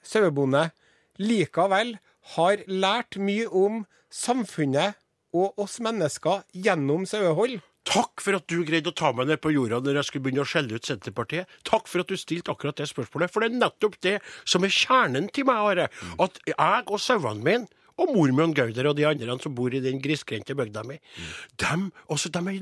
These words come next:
Speaker 2: vi, sauene har vist meg veien. Altså, sauer er forskjellige som vi er forskjellige. Jeg har sauer i fjøsen min, Are, som minner om deg.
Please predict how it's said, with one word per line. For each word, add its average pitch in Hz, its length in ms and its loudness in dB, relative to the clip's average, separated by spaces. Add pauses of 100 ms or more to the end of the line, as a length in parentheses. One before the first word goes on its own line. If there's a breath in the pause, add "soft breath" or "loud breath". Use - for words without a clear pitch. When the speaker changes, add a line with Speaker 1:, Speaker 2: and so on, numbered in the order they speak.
Speaker 2:
vi, 147 240 0
sauene 175 400 -2
har 185 80 -8
vist 156 320 -4
meg 180 140 -2
veien. 147 220 -2
Altså, 175 200 -8
sauer 170 380 -4
er 208 60 -8
forskjellige 147 520 -4
som 202 180 -6
vi 185 200 -6
er 214 60 -6
forskjellige. 175 480 -4 (280 loud breath)
Jeg 175 160 2
har 220 140 0
sauer 208 580 2
i 214 80 0
fjøsen 156 320 -2
min, 185 100 0
Are, 196 200 0
som 202 160 -6
minner 175 240 2
om 180 100 -6
deg. 175 180 0